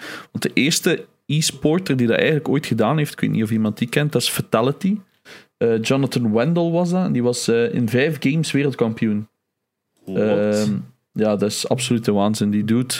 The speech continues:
Speaker 1: dat was, ja, een prodigy van hier tot in Tokio. Er was maar één iemand die hem een beetje aankon. Dat was trouwens een Nederlander, die heette Voodoo. Ehm, maar ik spreek je nu echt over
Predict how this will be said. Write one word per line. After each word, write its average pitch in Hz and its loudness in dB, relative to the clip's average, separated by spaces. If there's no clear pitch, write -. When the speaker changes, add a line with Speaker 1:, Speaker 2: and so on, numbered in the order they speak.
Speaker 1:
dat 110 2
was, 107 0
ja, 104 0
een 107 -2
prodigy 123 2
van 117 0
hier 117 -2
tot 117 -4
in 113 0
Tokio. 127 -2
Er 131 -2
was 110 -2
maar 110 -2
één 123 0
iemand 143 0
die 135 2
hem 120 2
een 107 2
beetje 120 0
aankon. 156 0
Dat 147 0
was 117 -6
trouwens 107 0
een 104 0
Nederlander, 127 0
die 113 0
heette 110 0
Voodoo. 131 -2
Ehm, 104 0
maar 95 2
ik 220 -6
spreek 123 -2
je - 0
nu 127 2
echt 120 0
over 120 0